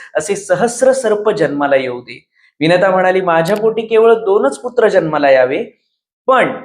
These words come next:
ते कद्रूच्या पुत्रांपेक्षा वरचढ असावे." कथा रंजक वाटत असेल तर एक लाईक करून पुढे जाऊ. कद्रूची मुलं म्हणजेच सर्प अंड फोडून जन्माला आले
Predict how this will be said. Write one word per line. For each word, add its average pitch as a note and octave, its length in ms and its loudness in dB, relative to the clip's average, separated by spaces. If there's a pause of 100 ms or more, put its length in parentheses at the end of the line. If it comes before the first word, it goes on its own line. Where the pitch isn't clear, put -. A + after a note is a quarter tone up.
(200)
ते F#3 60 -2
कद्रूच्या F#3+ 560 -2
पुत्रांपेक्षा F3+ 720 -2
वरचढ D3 460 0
असावे." B2 440 -8 (360)
कथा D3+ 200 0
रंजक E3+ 360 2
वाटत A3 280 2
असेल F3+ 320 -2
तर F3+ 80 0
एक G3 160 -4
लाईक D3 360 -2
करून F3+ 220 0
पुढे C#3 260 -6
जाऊ. B2+ 280 -6 (440)
कद्रूची G3 460 0
मुलं E3+ 320 2
म्हणजेच D#3 580 -6
सर्प A#3+ 300 0 (400)
अंड G#3 240 0 (120)
फोडून A3+ 260 -2
जन्माला C#3+ 420 0
आले A#2 340 -4